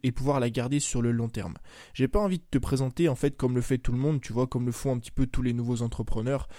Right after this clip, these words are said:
euh, une stratégie révolutionnaire qui vient d'arriver cette année, tu vois. Je te l'avais dit la, la dernière fois dans un épisode, mais je mets ma main à couper qu'en début deux mille dix-neuf,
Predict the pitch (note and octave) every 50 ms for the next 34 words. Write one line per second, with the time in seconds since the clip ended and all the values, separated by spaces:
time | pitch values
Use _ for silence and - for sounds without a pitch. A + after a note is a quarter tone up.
0 | - - - - - A2 G#2+ G#2+ - B2+ B2+ - - - C3+ B2+ - C3+ B2+ B2+
1 | C3 B2+ B2+ B2+ A#2 B2 A#2+ A#2 A#2 - B2 A#2+ C3+ C#3+ C#3+ C3 - - - A#2
2 | B2 B2 B2 B2 A#2 A#2 A2+ A2+ A2 - - A2 - A#2 B2 D3+ D#3 C3+ - -
3 | G#2 A2 A#2 A2+ - - - - - - - - - - - C#3+ C#3+ C#3 C3+ D3
4 | D#3+ G3 F3 D#3+ C3+ C3 - - B2+ B2 C3+ C3 C3+ B2 - D#3 C#3+ C3+ B2 B2
5 | B2 B2 - C3+ C3 C#3+ E3 E3+ C3+ B2 B2+ B2 - - - - - - - C3
6 | C3 D3 C#3 C#3 C3+ C#3 D#3 E3 D#3+ - C3+ - - D#3+ D#3 - - A#2 A#2 B2
7 | C#3 C3+ D3 D3+ C3+ C3 C3 C3 C3 B2+ A#2 A2+ A2 G#2+ A#2+ C3 C#3+ -